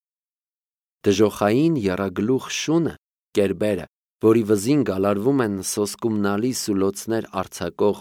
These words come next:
օձերը, հսկում է Հադեսի թագավորության մուտքը։ Անողորմ զառամյալ քարոնը մեռածների հոգիներն է տեղափոխում։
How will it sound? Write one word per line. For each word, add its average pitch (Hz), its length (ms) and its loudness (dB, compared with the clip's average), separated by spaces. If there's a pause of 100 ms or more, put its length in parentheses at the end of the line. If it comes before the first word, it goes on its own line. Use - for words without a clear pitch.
(100)
օձերը, 127 540 -4 (580)
հսկում 180 340 4
է 120 80 2
Հադեսի 92 460 -4
թագավորության 92 840 -6
մուտքը։ - 500 -14 (1400)
Անողորմ 98 680 2
զառամյալ 104 680 -2
քարոնը 113 500 -2
մեռածների 104 720 -4
հոգիներն 101 680 -6
է 92 80 -10
տեղափոխում։ 82 800 -14